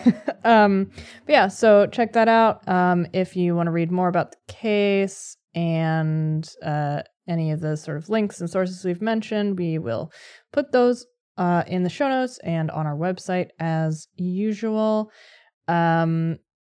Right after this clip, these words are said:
and, uh, if you would like to give us,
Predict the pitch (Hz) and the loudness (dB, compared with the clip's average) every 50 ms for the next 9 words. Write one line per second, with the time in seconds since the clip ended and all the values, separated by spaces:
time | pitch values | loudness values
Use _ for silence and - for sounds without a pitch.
0 | _ _ _ _ _ - 156 175 175 170 170 165 160 165 165 160 160 160 160 160 | _ _ _ _ _ -6 -2 -2 0 0 0 0 0 0 0 0 0 0 0 0
1 | 160 160 160 160 - - _ _ _ _ _ - - 156 151 151 - - 165 156 | 0 -2 -4 -4 -8 -14 _ _ _ _ _ -10 -6 -4 -4 -4 -6 -6 -8 -10
2 | - - - 185 175 175 170 165 165 165 165 165 160 156 156 151 - - - 175 | -10 -10 -6 -4 -2 0 0 -2 -2 -4 -6 -4 -4 -6 -6 -6 -8 -12 -12 -10
3 | 170 165 156 156 156 151 - - - - - | -8 -6 -4 -4 -4 -6 -6 -10 -16 -20 -20